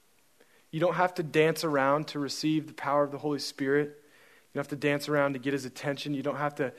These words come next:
uh, give an extra offering. You don't have to examine whether or not your faith is strong enough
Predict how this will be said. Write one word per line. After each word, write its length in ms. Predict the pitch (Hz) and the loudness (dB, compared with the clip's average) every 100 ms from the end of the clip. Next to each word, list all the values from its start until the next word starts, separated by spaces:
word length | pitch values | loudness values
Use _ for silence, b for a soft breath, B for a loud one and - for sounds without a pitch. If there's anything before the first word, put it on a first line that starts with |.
| B B - | B B -4
uh, 120 | 127 | -4
give 260 | 147 156 147 | 0 0 0
an 100 | 151 | 0
extra 460 | 147 151 - 160 - | -2 -2 -2 -2 0
offering. 600 | 135 139 - 151 151 151 | 0 0 0 0 2 2
You 80 | |
don't 160 | 147 147 | 0 0
have 180 | 147 143 | -2 -2
to 80 | 156 | -2
examine 680 | 139 143 117 151 156 156 | -2 -2 2 2 2 2
whether 200 | 147 151 | 2 4
or 60 | 147 | 4
not 180 | 147 143 | 2 0
your 80 | 139 | -6
faith 460 | - - 240 151 | -8 -2 -2 -2
is 100 | 147 | -6
strong 380 | - - 160 160 | -4 0 2 2
enough 280 | 156 151 | 2 0